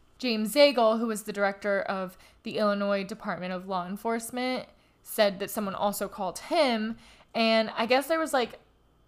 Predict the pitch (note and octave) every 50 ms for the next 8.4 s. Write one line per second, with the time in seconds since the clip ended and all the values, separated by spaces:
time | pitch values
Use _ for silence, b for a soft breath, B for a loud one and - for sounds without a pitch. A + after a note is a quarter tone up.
0 | - - - A3+ G#3 - - A3 G#3+ G3 - A3 A3 G#3 G#3 G#3+ A3 G#3 - G3
1 | F#3+ F#3 F#3+ F#3+ G3+ G3+ - A3 G3 F3+ F#3 F#3+ - - - - F#3 F3+ - -
2 | G3+ A3 A#3 A#3+ C4 C#4 D4+ D#4 - - _ - - - - A3+ G#3+ G#3 G3 G3+
3 | G3+ G3 G3 - - - _ - - A3 G#3+ G#3+ G#3+ G3+ F3 - - _ - -
4 | G#3+ G#3+ F3+ A3+ A#3 C4+ C#4+ C#4+ - - - - A3 G#3 G3+ - - - G3+ G#3
5 | G#3 G#3 G#3+ A3 G#3+ - - F#3+ F#3+ F3+ G3 A#3 C#4 C#4 G#3+ A3 A3 F3+ F3 F3+
6 | F3+ F3+ F3+ B B B B B B - G3 - A3 A3 A3 G#3+ G#3+ - - -
7 | C4+ D#4+ F#4+ G4+ G#4 G4 F4 E4 D#4+ D4 C#4+ - - - - _ _ _ _ -
8 | C4+ C#4+ C#4 C4 B3 A#3 A3+ -